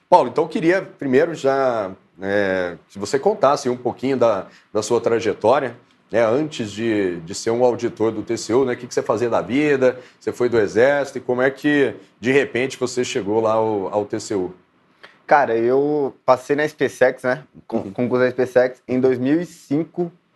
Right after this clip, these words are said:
Speaker 1: Uhum.
Speaker 2: É, eu tinha dezesseis anos, eu entrei na SpaceX com dezesseis anos.
Speaker 1: Dezesseis anos?
Speaker 2: Era, cara,
Speaker 1: Ah, na sua
Speaker 2: vibrava.
Speaker 1: época era daquele de
Speaker 2: Segundo
Speaker 1: fez-
Speaker 2: ano.
Speaker 1: Ah, o segundo. Minha época era só um ano, né? Eu
Speaker 2: Ah, era
Speaker 1: fiz
Speaker 2: só um
Speaker 1: só,
Speaker 2: ano?
Speaker 1: eu fiz só o terceiro ano lá,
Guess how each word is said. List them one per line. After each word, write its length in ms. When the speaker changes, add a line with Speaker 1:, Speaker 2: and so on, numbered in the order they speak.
Speaker 1:
Uhum. 440
Speaker 2:
É, 220
eu 60
tinha 140
dezesseis 460
anos, 260
eu 80
entrei 300
na 120
SpaceX 380
com 100
dezesseis 460
anos. 420
Speaker 1:
Dezesseis 400
anos? 280
Speaker 2:
Era, 460
cara, 220
Speaker 1:
Ah, 40
na 100
sua 100
Speaker 2:
vibrava. 320
Speaker 1:
época 160
era 160
daquele 400
de 480
Speaker 2:
Segundo 320
Speaker 1:
fez- 80
Speaker 2:
ano. 200
Speaker 1:
Ah, 220
o 80
segundo. 320
Minha 220
época 220
era 100
só 120
um 140
ano, 160
né? 80
Eu 60
Speaker 2:
Ah, 140
era 80
Speaker 1:
fiz 80
Speaker 2:
só 100
um 0
Speaker 1:
só, 140
Speaker 2:
ano? 120
Speaker 1:
eu 80
fiz 220
só 200
o 60
terceiro 420
ano 200
lá, 160